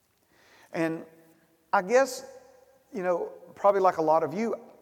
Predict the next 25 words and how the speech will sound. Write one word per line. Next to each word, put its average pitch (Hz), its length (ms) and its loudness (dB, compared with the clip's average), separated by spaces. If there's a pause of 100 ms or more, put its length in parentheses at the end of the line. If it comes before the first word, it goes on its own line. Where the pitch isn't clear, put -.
I've 170 160 -2
had 214 400 -6
this 180 320 -8
sense - 800 -12 (680)
in 147 360 -10 (100)
my 139 560 -4
heart 165 360 -2
and 135 140 -8
life 151 420 -2 (220)
for 139 200 -2
a 131 100 -4
long 131 300 -6
time, 143 480 -12 (1000)
but 165 140 4
I'm, 170 180 2 (100)
I 160 120 -2
really 165 360 0
think 180 280 -8 (160)
just 165 280 -10
here 170 260 -6
recently 156 580 -6
the 139 100 -4
Holy 180 220 -4
Spirit 170 320 -2
has, 143 280 -10